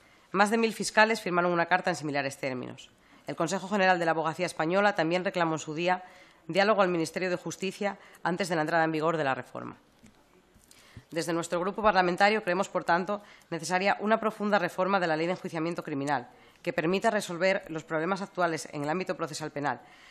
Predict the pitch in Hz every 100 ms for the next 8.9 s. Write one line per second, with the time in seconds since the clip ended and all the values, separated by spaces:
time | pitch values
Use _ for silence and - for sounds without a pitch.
0 | - 180 175 202 190 190 175 156 - 202
1 | 202 180 - 190 190 202 - - - -
2 | 160 165 180 165 143 143 143 - 143 131
3 | 120 - - _ _ _ _ _ _ _
4 | - - 220 214 220 220 190 185 190 190
5 | 165 160 175 175 156 - 151 156 156 147
6 | 190 185 170 180 196 208 - - - -
7 | 160 170 170 - 185 190 214 202 196 196
8 | 185 185 180 - 160 156 156 147